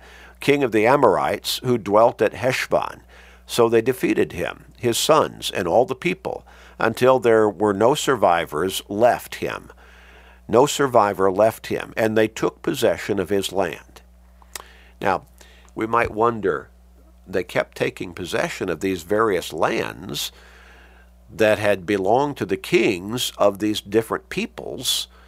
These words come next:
and so we might wonder, well, <sighs> did they keep that land forever? No. Again, that was not the land that God had planned for them. That would be Canaan again.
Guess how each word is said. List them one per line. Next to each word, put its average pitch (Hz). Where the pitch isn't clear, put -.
and 110
so -
we 107
might 104
wonder, 147
well, 98
<sighs> -
did 104
they 95
keep -
that -
land 107
forever? 139
No. 95
Again, -
that 98
was 104
not 127
the -
land 123
that 120
God 120
had 127
planned -
for 87
them. -
That 202
would 170
be 170
Canaan 147
again. -